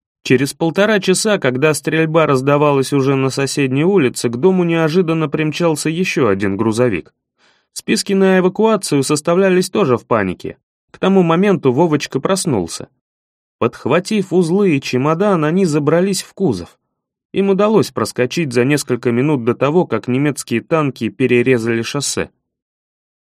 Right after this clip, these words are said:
Когда в сорок пятом они вернулись в Нежин, то узнали от очевидцев, что та первая машина нарвалась на авангард немецкого танкового батальона, бравшего город в клещи.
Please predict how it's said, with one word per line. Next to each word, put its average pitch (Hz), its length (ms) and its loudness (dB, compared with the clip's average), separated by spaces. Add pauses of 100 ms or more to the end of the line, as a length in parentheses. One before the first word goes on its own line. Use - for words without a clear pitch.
(160)
Когда 202 240 0
в - 40 -8
сорок 208 280 -2
пятом 214 340 2
они 190 160 4
вернулись 190 500 2
в 180 60 0
Нежин, 143 640 0
то 175 160 0
узнали 180 380 2
от 165 160 0
очевидцев, 185 600 0
что 151 220 -4
та 170 220 -2
первая 160 360 0
машина 160 600 0
нарвалась 180 580 2
на 165 140 -2
авангард 143 500 0
немецкого 147 580 -2
танкового 139 600 -2
батальона, 135 640 -2 (480)
бравшего 139 460 0
город 123 320 0
в - 40 -20
клещи. 143 500 -6